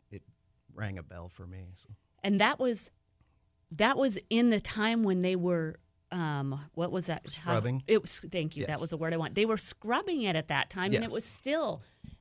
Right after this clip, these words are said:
Speaker 2: whatever remained was still
Speaker 1: Oh, yeah,
Speaker 2: being
Speaker 1: there's,
Speaker 2: released.
Speaker 1: there's a lot of, uh, that material around the site. So, like I said, the scrubbing will protect it from leaving the site,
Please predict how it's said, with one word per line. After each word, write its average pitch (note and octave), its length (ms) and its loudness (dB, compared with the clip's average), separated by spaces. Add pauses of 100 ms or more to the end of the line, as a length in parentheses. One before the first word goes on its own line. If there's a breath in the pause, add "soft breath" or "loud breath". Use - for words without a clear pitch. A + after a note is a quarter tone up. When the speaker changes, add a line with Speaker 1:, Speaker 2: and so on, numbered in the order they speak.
(220)
Speaker 2:
whatever G3 580 2 (320)
remained F3 640 0
was D#3 180 -6
still D3 480 -6 (380)
Speaker 1:
Oh, A2 100 0
yeah, F#2 180 0
Speaker 2:
being A2 180 0
Speaker 1:
there's, G#2 120 -2
Speaker 2:
released. E3+ 460 -8
Speaker 1:
there's A2+ 220 2
a G2+ 260 0
lot G2+ 480 -4
of, F#2+ 140 -8 (340)
uh, F2+ 240 -14 (880)
that G#2 160 -8
material G2 480 -6
around F#2 340 -4
the D2 80 -12
site. D#2+ 440 -12
So, - 280 -18 (460 soft breath)
like F#2 100 -16
I - 20 -20
said, G#2+ 120 -8
the G2 60 -12
scrubbing A2 680 0 (180)
will A2 140 -14
protect G#2+ 400 -8
it G#2 80 -20
from F#2+ 200 -16 (100)
leaving A2 340 -4
the F2+ 100 -8
site, E2 360 -14